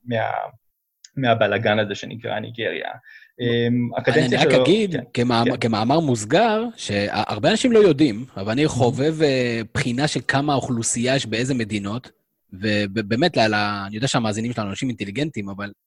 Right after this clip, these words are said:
Speaker 2: ל-, ל-, לאנשים כמוני, ששומעים את ה-, את הפרק, ניגריה זה מדינה של כיום מאתיים מיליון איש.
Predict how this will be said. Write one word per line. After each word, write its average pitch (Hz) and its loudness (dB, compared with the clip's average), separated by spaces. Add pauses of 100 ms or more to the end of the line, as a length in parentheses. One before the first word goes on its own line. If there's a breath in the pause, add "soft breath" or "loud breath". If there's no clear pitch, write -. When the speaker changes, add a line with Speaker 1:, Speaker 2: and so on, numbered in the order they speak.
Speaker 2:
ל-, 107 -14 (220)
ל-, 113 -8
לאנשים 131 0
כמוני, 151 0 (340 soft breath)
ששומעים 120 0
את 113 -4
ה-, 110 4
את 104 -4
הפרק, 113 -2 (640 soft breath)
ניגריה 135 2
זה 156 -2
מדינה 123 0
של 131 -6 (100)
כיום 156 2 (100)
מאתיים 180 0
מיליון 156 0
איש. - -12